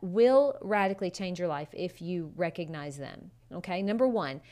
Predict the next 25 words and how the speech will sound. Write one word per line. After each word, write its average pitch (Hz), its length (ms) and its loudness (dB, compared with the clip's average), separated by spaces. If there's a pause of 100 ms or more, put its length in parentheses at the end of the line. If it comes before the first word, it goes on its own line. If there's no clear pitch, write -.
(420)
accepting 254 460 2
personal 294 540 -2
responsibility 180 800 -4
for 170 180 -6
what 175 300 -2
you 185 160 -4
allow 156 380 -6
in 156 140 -10
your 147 120 -10
mind. - 460 -14 (720)
Okay? 165 440 -8 (1120)
Number 220 300 2
two, 285 480 0
accept - 480 -2
personal 294 520 -2
responsibility 202 800 0
for 190 140 -4
what 180 200 -2
you 254 160 -6
eat 302 360 -4
and 190 120 -8
how 180 160 -8
much 170 280 -10
you 202 40 -6
move. 226 600 -4